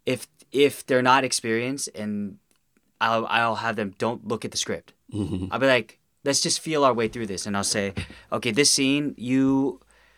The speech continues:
Speaker 1: you're trying to leave the house, and your sister doesn't want you to leave because she knows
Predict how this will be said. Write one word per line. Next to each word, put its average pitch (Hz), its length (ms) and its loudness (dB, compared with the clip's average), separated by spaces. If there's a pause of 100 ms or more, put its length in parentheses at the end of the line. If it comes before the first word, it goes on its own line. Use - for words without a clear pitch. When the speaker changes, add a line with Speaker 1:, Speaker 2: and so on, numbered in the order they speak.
(720)
Speaker 1:
you're 139 280 0
trying 143 320 2
to 127 80 4
leave 123 760 -4
the 110 80 -4
house, 113 520 0 (100)
and 110 120 -4
your 98 60 -6
sister - 280 0
doesn't 107 240 -2
want 104 160 -2
you 101 80 -4
to 98 60 -4
leave 101 340 -6 (360)
because 101 520 -2 (300)
she 143 320 2
knows 123 640 2